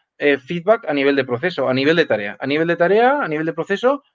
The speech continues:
yo les iba dando feedback, incluso a veces tenían que borrar y yo les decía, "Oye, pues igual hay que repetir esto". Y a veces me dicen, "No, no, no, ya lo arreglamos, ya lo arreglamos". Bueno, a ver cómo queda, ¿eh? Yo os doy consejos, pero luego vosotros decidís, les decía.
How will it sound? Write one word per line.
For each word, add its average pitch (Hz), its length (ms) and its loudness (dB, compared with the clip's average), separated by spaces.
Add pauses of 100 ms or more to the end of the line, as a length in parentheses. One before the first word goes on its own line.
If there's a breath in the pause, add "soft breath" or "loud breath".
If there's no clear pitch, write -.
(140)
yo 156 220 0
les 147 140 -2
iba 151 160 4
dando 165 1040 6
feedback, 208 340 0
incluso 151 300 -4
a 170 40 6
veces 175 160 0
tenían 156 220 -2
que 135 80 2
borrar 135 320 4
y 135 60 0
yo 127 80 2
les 123 100 0
decía, 123 220 -2
"Oye, 196 160 0
pues 143 160 -8
igual 156 260 0
hay 220 180 2
que 165 140 2
repetir 127 420 -4
esto". 135 280 -8 (200 soft breath)
Y 139 60 -8
a 139 40 -2
veces 151 120 -6
me 147 60 -6
dicen, 151 160 -2
"No, 311 100 4
no, 285 160 6
no, 240 180 6
ya 220 100 6
lo 254 80 8
arreglamos, 190 500 2
ya 170 80 2
lo 208 80 4
arreglamos". 170 480 0
Bueno, 165 220 -6
a 143 40 -4
ver 180 120 0
cómo 165 220 -4
queda, 156 360 2
¿eh? 160 80 0
Yo 214 300 0 (420)
os 170 320 2
doy 220 160 6
consejos, 247 600 2
pero 160 200 0
luego 202 180 0
vosotros 190 280 -6
decidís, 127 520 -8
les 117 140 -14
decía. 113 300 -8